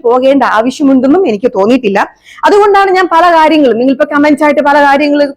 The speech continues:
ചോദിക്കുമ്പോൾ തന്നെ ഈ അസത്യമായ കാര്യങ്ങളുണ്ട്, എനിക്കൊരു എക്സ്പ്ലനേഷൻ നൽകണമെന്ന് ഉള്ള ഒരു ബോധം അല്ലെങ്കിൽ ആ ഒരു തോന്നൽ എനിക്ക് വരാത്തത്. ഓക്കെ,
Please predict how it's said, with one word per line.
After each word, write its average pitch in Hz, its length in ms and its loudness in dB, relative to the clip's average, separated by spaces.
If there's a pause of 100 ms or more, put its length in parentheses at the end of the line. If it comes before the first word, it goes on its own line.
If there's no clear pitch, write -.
(120)
ചോദിക്കുമ്പോൾ 285 520 0
തന്നെ 254 240 0 (560)
ഈ 226 40 4 (460)
അസത്യമായ 339 440 0 (100)
കാര്യങ്ങളുണ്ട്, 277 680 0 (440)
എനിക്കൊരു 277 300 2
എക്സ്പ്ലനേഷൻ 302 500 -2
നൽകണമെന്ന് 285 480 2 (180)
ഉള്ള 277 120 2 (460)
ഒരു 277 120 2 (180)
ബോധം 311 300 2 (180)
അല്ലെങ്കിൽ 269 260 0 (180)
ആ - 20 2 (120)
ഒരു 339 140 0 (440)
തോന്നൽ 403 420 2 (180)
എനിക്ക് 262 320 -2
വരാത്തത്. 180 500 -6 (400)
ഓക്കെ, 285 160 0